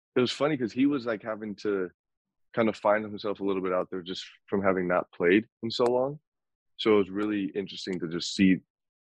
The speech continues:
when you watch a talented player try to,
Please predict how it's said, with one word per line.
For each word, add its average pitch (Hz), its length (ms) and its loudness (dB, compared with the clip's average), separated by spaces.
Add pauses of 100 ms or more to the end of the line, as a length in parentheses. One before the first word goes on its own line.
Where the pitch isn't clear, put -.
(160)
when 98 120 10
you 113 100 10
watch 127 180 6
a 104 40 -8
talented 98 420 0
player 90 420 -2 (520)
try 92 200 4
to, 85 380 -4